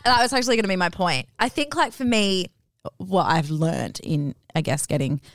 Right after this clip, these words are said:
separated or whatever is that I had, I suppose, put marriage as, like, a, a box that needed to be ticked on my list 'cause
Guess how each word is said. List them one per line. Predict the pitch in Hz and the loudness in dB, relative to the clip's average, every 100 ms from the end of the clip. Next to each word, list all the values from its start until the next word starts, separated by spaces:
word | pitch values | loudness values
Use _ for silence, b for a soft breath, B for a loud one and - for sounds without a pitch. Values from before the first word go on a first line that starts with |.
| b b b - | b b b -6
separated | - 302 262 247 220 196 | -2 2 4 4 4 2
or | 180 | 2
whatever | 180 170 160 110 - | 2 4 2 2 0
is | 196 180 | 0 2
that | 185 170 151 - _ - | 2 4 2 -2 _ 0
I | 180 185 190 196 185 185 185 | 4 4 4 4 4 2 2
had, | 185 196 214 208 214 214 214 | 0 -4 -2 2 2 2 2
I | 226 | 0
suppose, | 220 247 - - 196 190 185 | -2 -4 -4 0 2 2 -2
put | - 190 - _ _ _ _ | -2 -2 -2 _ _ _ _
marriage | 196 190 175 175 170 - | 0 2 2 2 -2 -2
as, | 170 - | -2 0
like, | 160 139 - - _ - | 0 0 -4 -18 _ -6
a, | - | -4
a | - 175 - - | -4 -6 -6 -4
box | 165 - - | -4 -4 -6
that | - | -4
needed | 170 147 - | -4 -4 -6
to | |
be | 165 - | -6 -6
ticked | - - - | -8 -6 -4
on | 165 | -2
my | 156 | -2
list | 151 156 170 - - | -2 -2 -4 -8 -6
'cause | 170 156 - | -4 -4 -6